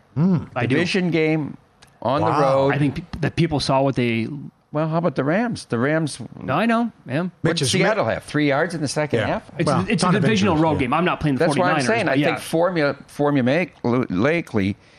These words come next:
Speaker 3: many people will not consider that game.
Speaker 1: It
Speaker 2: Yeah.
Speaker 1: is as an isn't. You, you're right, though.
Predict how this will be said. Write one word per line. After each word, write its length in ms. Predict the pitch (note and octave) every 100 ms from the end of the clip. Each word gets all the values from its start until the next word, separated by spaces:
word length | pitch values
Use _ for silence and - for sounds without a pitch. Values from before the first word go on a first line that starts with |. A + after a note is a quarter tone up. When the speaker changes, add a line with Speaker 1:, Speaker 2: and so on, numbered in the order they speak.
| _ -
Speaker 3:
many 200 | A#2+ B2
people 300 | - A2+ G#2+
will 80 | G2+
not 220 | G#2 -
consider 380 | F#2+ - G2 E2
that 200 | D#2 -
game. 280 | D#2 D2 -
Speaker 1:
It 120 | D3+
Speaker 2:
Yeah. 60 | G3
Speaker 1:
is 120 | C#3+
as 140 | B2
an 100 | B2+
isn't. 340 | C#3 - F2 -
You, 120 | C3
you're 160 | C3 B2+
right, 240 | C#3 B2
though. 180 | D#2